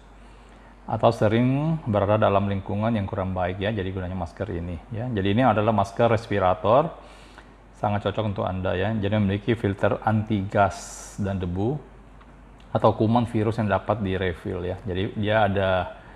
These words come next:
refillnya ya. Terus dapat dipakai berulang-ulang, bisa dicuci dengan air selain refill, bisa juga bisa di-,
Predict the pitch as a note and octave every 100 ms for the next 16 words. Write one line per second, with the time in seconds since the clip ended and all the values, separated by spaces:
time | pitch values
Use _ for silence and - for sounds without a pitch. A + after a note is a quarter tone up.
0 | - - - - F#2+ F2 - F#2+ G#2 G2
1 | G2+ A#2 - - - - - - - -
2 | - - - - - - - - - C3
3 | B2 B2+ A#2+ A2 A#2+ A2 A2 G#2+ A2 B2
4 | D#3 F#3+ G3+ - - - A2+ A2 A2+ G#2+
5 | - C#3+ D3 A2 A#2 G#2 G#2+ C3+ D3 A2
6 | G2+ G#2 G#2+ G#2+ G2 A#2 B2 D3 B2+ G#2+
7 | G#2+ G#2 A2+ G#2 G#2+ A2 A2+ A2+